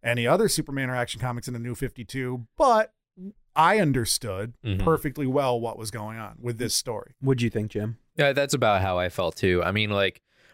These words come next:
Speaker 2: when you're a kid, you just pick up a random ass issue of Superman, and it's like, Superman is, like, on issue number four of, uh, beating up Bizarro, and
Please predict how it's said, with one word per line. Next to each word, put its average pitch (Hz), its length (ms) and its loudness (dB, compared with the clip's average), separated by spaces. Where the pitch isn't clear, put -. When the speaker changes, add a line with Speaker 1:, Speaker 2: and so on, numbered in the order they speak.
Speaker 2:
when 123 120 2
you're 147 140 2
a - 40 -2
kid, 113 280 2
you 101 80 2
just 107 200 -2
pick - 160 -2
up 107 120 -2
a 95 80 2
random 90 380 0
ass 90 260 -2
issue 87 480 2
of 85 500 0
Superman, 92 680 0
and 90 120 -4
it's - 220 -4
like, 90 300 2
Superman 104 720 2
is, 90 540 2
like, 107 240 2
on 95 180 -2
issue 104 420 0
number 98 240 0
four 101 520 2
of, 90 280 0
uh, 87 200 4
beating 101 360 0
up 90 160 -2
Bizarro, 90 800 0
and 85 220 -6